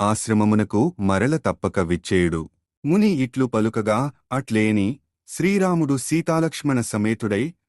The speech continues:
ఆ మహర్షికి ప్రదక్షిణపూర్వకముగా నమస్కరించి ప్రయాణమునకు సన్నద్ధుడాయెను. అంతట విశాలములైన నేత్రములు గల సీతాదేవి చక్కని అమ్ముల పొదులను,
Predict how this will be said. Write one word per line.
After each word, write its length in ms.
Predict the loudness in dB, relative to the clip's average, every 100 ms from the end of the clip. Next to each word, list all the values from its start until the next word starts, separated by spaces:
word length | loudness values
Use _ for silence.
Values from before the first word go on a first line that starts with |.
| _ _
ఆ 120 | -2
మహర్షికి 640 | 0 0 0 -2 -4 -2 -2
ప్రదక్షిణపూర్వకముగా 1300 | 0 -2 -2 -4 -2 -2 -2 -2 -2 -2 -2 0 0
నమస్కరించి 840 | 0 -2 -4 -2 -2 -2 -4 -4 -8 _ -6
ప్రయాణమునకు 720 | -2 0 0 0 0 -2 -2
సన్నద్ధుడాయెను. 840 | -2 -2 -2 -2 -2 -2 -2 -6 -8 _ _ _ -4
అంతట 340 | -2 -2 -2
విశాలములైన 840 | -2 -2 0 0 0 0 2 0 0
నేత్రములు 520 | 0 -2 -2 0 0
గల 180 | 0 -2
సీతాదేవి 840 | -2 -2 -2 -2 0 0 -2 -4 -6
చక్కని 380 | -6 -2 -2
అమ్ముల 320 | -2 0 -2 -2
పొదులను, 640 | -4 -2 0 0 -2